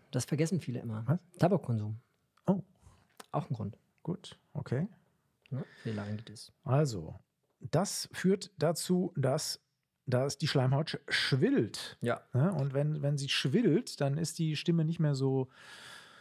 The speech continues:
Speaker 2: so rein und sauber, sondern dann gibt's Heiserkeit, Halsschmerzen, häufig auch Hustenreiz. Ja?
Speaker 1: Ja.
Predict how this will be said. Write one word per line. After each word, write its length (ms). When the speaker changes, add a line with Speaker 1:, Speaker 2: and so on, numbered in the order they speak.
Speaker 2:
so 160
rein 320
und 120
sauber, 560
sondern 340
dann 160
gibt's 480
Heiserkeit, 640
Halsschmerzen, 920
häufig 280
auch 120
Hustenreiz. 840
Ja? 80
Speaker 1:
Ja. 240